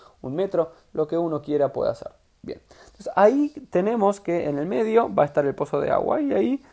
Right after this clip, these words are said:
se puede ab-, sa-, y entrar a ese pozo de agua. Estás en el dominio público, entras a ese gran expandido dominio privado, y ahí adentro podés cargar en Shabbat sin ningún problema, y podés ir a agarrar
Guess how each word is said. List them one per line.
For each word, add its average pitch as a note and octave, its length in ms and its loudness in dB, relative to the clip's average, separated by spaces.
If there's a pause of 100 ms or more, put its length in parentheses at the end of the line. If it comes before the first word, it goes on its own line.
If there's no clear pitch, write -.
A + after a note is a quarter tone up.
(100)
se - 120 -16
puede D#3+ 340 4
ab-, B2 360 0
sa-, - 240 -2
y C#3 160 -2
entrar C#3 280 6
a C3+ 40 6
ese C3 100 -2
pozo C3 240 -2
de A#2+ 100 6
agua. D#3 440 6 (180)
Estás C#3 220 2
en C3+ 100 0
el B2+ 120 2
dominio C3 360 0
público, B2+ 360 -2
entras C#3 300 -2
a D#3+ 40 2
ese D3+ 280 0 (260)
gran E3 400 4
expandido D3+ 720 -2
dominio C#3 420 -4
privado, C3 640 2 (260)
y E3 100 -2
ahí F#3+ 140 6
adentro B3+ 360 2
podés G3+ 220 2
cargar G#3 360 8
en G3+ 60 0
Shabbat G3 280 4
sin F#3 140 -10
ningún F3+ 360 -6
problema, F3 480 -2 (240)
y - 80 -10
podés B2 380 -4
ir F3 240 -2
a - 60 2
agarrar A#2+ 480 2